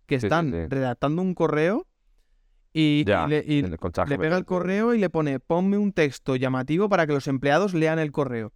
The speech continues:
Speaker 2: Eso.
Speaker 1: Y te, y te
Speaker 2: Eso.
Speaker 1: genera un texto llamativo y, y
Speaker 2: Eso es.
Speaker 1: acierta.
Speaker 2: Sí, sí, es,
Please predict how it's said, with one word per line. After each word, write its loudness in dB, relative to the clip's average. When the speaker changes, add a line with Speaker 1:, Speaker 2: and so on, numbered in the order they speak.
Speaker 2:
Eso. -6
Speaker 1:
Y -2
te, 0
y 0
te -4
Speaker 2:
Eso. -4
Speaker 1:
genera -2
un 0
texto -2
llamativo -2
y, -2
y -6
Speaker 2:
Eso -
es. -6
Speaker 1:
acierta. 0
Speaker 2:
Sí, 0
sí, -2
es, -4